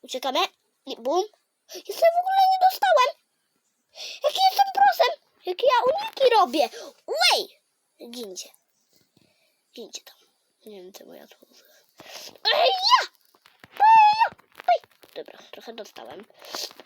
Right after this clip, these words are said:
Bum, bum. Bum. Bum,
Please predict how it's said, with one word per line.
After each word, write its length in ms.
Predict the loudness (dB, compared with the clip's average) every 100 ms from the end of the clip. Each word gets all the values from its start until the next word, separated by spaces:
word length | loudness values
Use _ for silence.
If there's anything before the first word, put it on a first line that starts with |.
| -8
Bum, 300 | -2 0 0 -4 _ -10
bum. 280 | -10 -10 -18 _ _ -20 -20 -20 -16 -16 -18 -20 -20 -18 -18
Bum. 520 | -14 -8 -6 -2 -4 -4 _ _ _ _ _ _ _ _ _ _ _ _ _ _ _ _ _ _ _ _ _ _ _ _ _ _ _ _ _ _ _ _ _ _ -16
Bum, 380 | -12 -10 -10